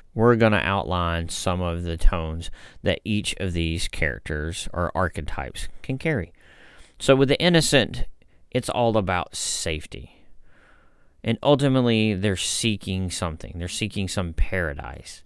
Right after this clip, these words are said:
And oftentimes, it's about the exploration, sometimes involving spirituality.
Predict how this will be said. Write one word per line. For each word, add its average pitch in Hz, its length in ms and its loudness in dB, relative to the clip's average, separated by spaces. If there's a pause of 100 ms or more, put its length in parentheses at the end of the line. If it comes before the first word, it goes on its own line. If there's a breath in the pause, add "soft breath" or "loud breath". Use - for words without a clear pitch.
And 127 200 0
oftentimes, 104 880 0 (340 soft breath)
it's - 140 -8
about 92 520 2
the 98 240 -6
exploration, 85 960 -2 (640 soft breath)
sometimes 92 580 -4
involving 110 400 0
spirituality. 87 1000 0